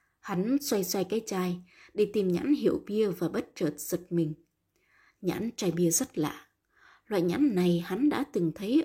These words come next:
ở đâu rồi, nhưng không thể nhớ ra được. Hắn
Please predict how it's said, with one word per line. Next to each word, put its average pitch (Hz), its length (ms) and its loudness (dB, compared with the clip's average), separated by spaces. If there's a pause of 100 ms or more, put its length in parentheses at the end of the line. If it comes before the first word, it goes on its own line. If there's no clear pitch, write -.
ở 180 100 2
đâu 196 180 -2
rồi, 170 360 0 (380)
nhưng 214 280 -6
không 185 240 -2
thể 185 100 2
nhớ 165 300 4
ra 196 240 0
được. 151 280 -4 (1200)
Hắn 196 340 -2